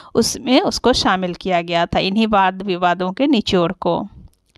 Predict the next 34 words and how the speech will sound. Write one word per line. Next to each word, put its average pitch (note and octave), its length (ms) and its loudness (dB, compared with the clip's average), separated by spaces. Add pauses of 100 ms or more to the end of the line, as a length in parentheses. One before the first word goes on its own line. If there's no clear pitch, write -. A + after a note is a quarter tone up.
(480)
किसके F4+ 360 2
उपरांत B3 520 2
अकबर D#4 400 2
ने B3 180 0
सुल्तान B3+ 540 0
आदिल B3+ 420 2
की B3 160 -2
उपाधि A3+ 480 2
धारण G#3 320 0
की F#3 220 -6
थी? G3+ 200 0
सुल्तान A#3 600 0
आदिल, G3 520 -2
तो G#3 200 0
सुल्तान A#3+ 500 2
आदिल C4+ 360 4
की C#4 140 -2
उपाधि A#3+ 380 2
धारण A#3 360 -2
की G#3+ 160 -6
थी, B3 140 -2
महजर A#3+ 560 2
जारी G3+ 300 2
किया G3 300 0
था C4 180 0
अकबर A3 440 0
ने, B3 200 0 (500)
और A#3 140 4
इसे B3 180 2
महजर A#3+ 560 2
जारी A3 320 2
करने G#3 320 -2
के G3+ 160 -4
बाद G#3 440 2